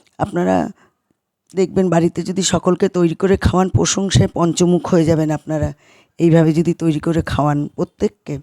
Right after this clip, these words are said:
এবার আমি নামিয়ে নেব, একটু ঘি দেবো, দিয়ে আমি নামিয়ে নেব।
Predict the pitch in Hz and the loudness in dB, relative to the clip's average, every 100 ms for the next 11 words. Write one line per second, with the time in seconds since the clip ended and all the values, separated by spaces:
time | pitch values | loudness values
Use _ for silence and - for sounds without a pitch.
0 | _ _ _ _ _ _ _ _ _ _ | _ _ _ _ _ _ _ _ _ _
1 | _ - - 165 175 160 160 165 160 156 | _ -20 -12 -4 0 0 0 0 0 0
2 | 165 175 190 277 - _ _ _ _ _ | 0 0 0 -2 -4 _ _ _ _ _
3 | - - 185 143 175 175 180 175 254 _ | -12 -8 -4 0 2 4 2 2 0 _
4 | _ _ _ _ - 170 220 277 208 170 | _ _ _ _ -16 -6 0 2 2 0
5 | 160 160 165 147 | 0 2 2 0